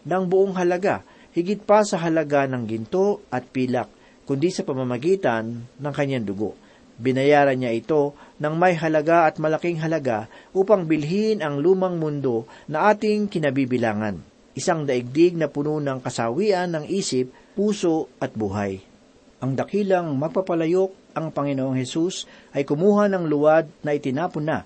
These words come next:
Inilagay ang hulmahan ng katayuan at hinubog sa isang sisidlan ng pagpapahalaga. Tayo ang luwad, si Jesus ang magpapalayo, at maging sa panahong ito na siya ay patuloy na tinatanggi,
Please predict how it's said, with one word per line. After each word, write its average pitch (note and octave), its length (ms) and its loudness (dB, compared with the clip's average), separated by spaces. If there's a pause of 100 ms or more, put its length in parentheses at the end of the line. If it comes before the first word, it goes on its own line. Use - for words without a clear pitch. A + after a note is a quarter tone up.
(300)
Inilagay D#3 480 6
ang E3+ 160 6
hulmahan D3+ 560 0
ng C#3+ 160 -4
katayuan B2 640 -2 (240)
at C#3+ 160 -6
hinubog F3+ 640 2
sa - 160 -2
isang C#3 240 -2
sisidlan B2+ 560 -2 (320)
ng B2 320 -2
pagpapahalaga. C3 720 -2 (400)
Tayo F#3+ 320 6
ang E3 160 0
luwad, A#2+ 400 -2 (160)
si E3 160 0
Jesus G#3 400 0
ang D#3+ 160 -2
magpapalayo, A#2+ 720 -4 (240)
at - 160 -6
maging E3+ 320 0
sa F3+ 80 0
panahong D#3 400 -2
ito B2+ 320 -4 (320)
na D3 80 -2
siya D#3+ 280 2
ay D#3 120 -2
patuloy F3 520 2
na C#3 240 -2
tinatanggi, D3 840 -4